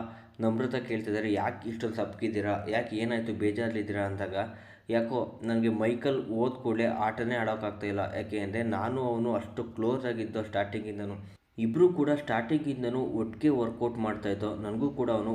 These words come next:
ವರ್ಕೌಟಲ್ಲಿ ಯಾವ ರೀತಿ ಮಾಡಬೇಕು ಅಂತೆಲ್ಲ ಹೇಳ್ಕೊಡ್ತಿದ್ದ. ಯಾವುದೇ ಒಂದು ವಿಚಾರದಲ್ಲಿ ನಾನು ಏನಾದ್ರು ಕೂಡ ಸ್ವಲ್ಪ ಎಡವ್ದೆ ಅಂದ್ರೆ ಅವ್ನು ನನಗೆ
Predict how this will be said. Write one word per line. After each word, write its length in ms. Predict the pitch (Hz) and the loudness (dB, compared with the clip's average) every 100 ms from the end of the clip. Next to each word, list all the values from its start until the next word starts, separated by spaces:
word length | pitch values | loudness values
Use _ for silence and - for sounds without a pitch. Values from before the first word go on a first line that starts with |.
| 82 | 0
ವರ್ಕೌಟಲ್ಲಿ 720 | 104 101 127 127 117 113 107 101 | 0 -2 -4 -4 -2 0 2 0
ಯಾವ 180 | 98 113 | 0 0
ರೀತಿ 240 | 113 117 | -2 -2
ಮಾಡಬೇಕು 400 | 110 104 101 101 | -2 -2 -2 -4
ಅಂತೆಲ್ಲ 340 | 101 98 98 101 101 - - - - | -6 -4 -2 -2 -4 -8 -18 -10 0
ಹೇಳ್ಕೊಡ್ತಿದ್ದ. 680 | 117 117 113 113 104 98 104 101 - - 107 | 0 2 0 0 -2 0 0 -2 -10 -14 -2
ಯಾವುದೇ 320 | 113 127 143 | 0 2 2
ಒಂದು 160 | 139 131 | 0 0
ವಿಚಾರದಲ್ಲಿ 400 | 120 120 117 113 | -2 0 2 0
ನಾನು 160 | 107 110 | 0 0
ಏನಾದ್ರು 260 | 117 113 | 0 0
ಕೂಡ 200 | - 107 | -2 -2
ಸ್ವಲ್ಪ 280 | 104 104 101 110 - | -2 -4 -4 -4 -2
ಎಡವ್ದೆ 380 | 101 110 113 107 | -2 0 0 0
ಅಂದ್ರೆ 200 | 98 107 | 0 -2
ಅವ್ನು 240 | 110 107 101 | -4 -4 -4
ನನಗೆ 240 | 98 | -4